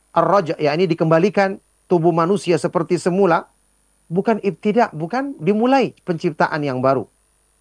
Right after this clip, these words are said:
Walam yakun, kemudian makna firman Allah Subhanahu wa taala,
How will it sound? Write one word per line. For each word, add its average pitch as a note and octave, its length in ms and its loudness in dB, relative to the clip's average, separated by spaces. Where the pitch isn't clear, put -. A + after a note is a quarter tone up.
Walam C4 320 6
yakun, C4+ 400 4
kemudian A#3 480 2
makna A3 400 2
firman A#3+ 320 2
Allah A#3 320 4
Subhanahu A3+ 640 2
wa A3 80 4
taala, A3 320 2